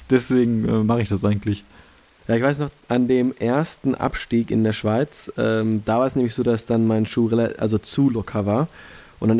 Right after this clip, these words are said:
Speaker 2: bin ich immer vorne immer gegengestoßen
Speaker 1: Mhm.
Speaker 2: beim Runtergehen. Und da hab ich dich ja gefragt, „Robert, wie hast du das geschnürt?“ Hab ich mir angeschaut und hab dann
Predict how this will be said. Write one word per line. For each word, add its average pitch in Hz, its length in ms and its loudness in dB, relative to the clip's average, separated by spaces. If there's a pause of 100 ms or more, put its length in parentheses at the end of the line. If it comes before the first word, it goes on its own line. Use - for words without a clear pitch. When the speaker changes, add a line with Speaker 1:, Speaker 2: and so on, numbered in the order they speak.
(100)
Speaker 2:
bin 127 120 0
ich 127 100 -2
immer 120 180 0
vorne 131 520 -2 (100)
immer 110 240 0
gegengestoßen 110 720 2
Speaker 1:
Mhm. 104 60 6
Speaker 2:
beim 104 160 2
Runtergehen. 101 460 0
Und 101 40 0
da 101 60 0
hab 107 60 0
ich 113 60 -4
dich - 120 -12
ja 113 100 2
gefragt, 107 360 -2
„Robert, 113 200 0
wie 113 60 0
hast 107 160 -4
du - 20 -2
das 110 140 -2
geschnürt?“ 127 340 0
Hab 123 80 -2
ich 110 60 -10
mir 110 100 -4
angeschaut 135 480 -2
und 110 80 -4
hab - 60 -20
dann 107 240 0